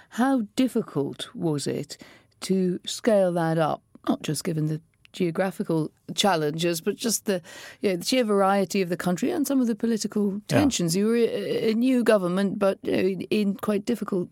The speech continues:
Speaker 1: economic circumstances.
Speaker 2: The biggest challenge would be, and to deal with the federal system in the country, 'cause I need to work knowing that the schools are managed by each province. So we have twenty-four different provinces, and I have to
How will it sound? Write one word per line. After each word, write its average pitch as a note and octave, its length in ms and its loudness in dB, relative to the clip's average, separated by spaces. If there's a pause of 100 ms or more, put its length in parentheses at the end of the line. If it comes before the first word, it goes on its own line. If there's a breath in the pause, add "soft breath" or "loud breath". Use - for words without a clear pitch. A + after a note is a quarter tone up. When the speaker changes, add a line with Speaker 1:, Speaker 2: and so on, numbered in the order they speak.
(140)
Speaker 1:
economic G3 420 -2
circumstances. E3+ 880 -2
Speaker 2:
The A2+ 120 -4
biggest C#3+ 300 2
challenge B2+ 360 4
would G#2+ 160 0
be, A2+ 240 2
and A2+ 320 0
to A#2 100 0
deal A#2+ 280 4
with G#2+ 200 2
the F#2+ 260 0
federal G#2+ 800 2
system G#2+ 640 -6
in G#2 140 -4
the F#2 80 -6
country, A2+ 320 -10 (220)
'cause G2+ 180 2
I G#2+ 100 0
need A2 220 0
to A2 100 0
work G#2 280 0 (200)
knowing A2 400 2
that G2+ 160 0 (220)
the G#2 560 -2 (220)
schools - 760 2
are G#2 640 2
managed A2+ 640 0
by G2+ 260 2
each B2 300 -4
province. G2 400 2
So G2+ 220 -4
we G2+ 120 2
have G#2 180 0 (220)
twenty-four A2 520 0
different G#2 720 -2 (240)
provinces, A2+ 560 0
and G2 160 -2
I G2 120 -2
have F#2+ 240 -2
to G2+ 240 -2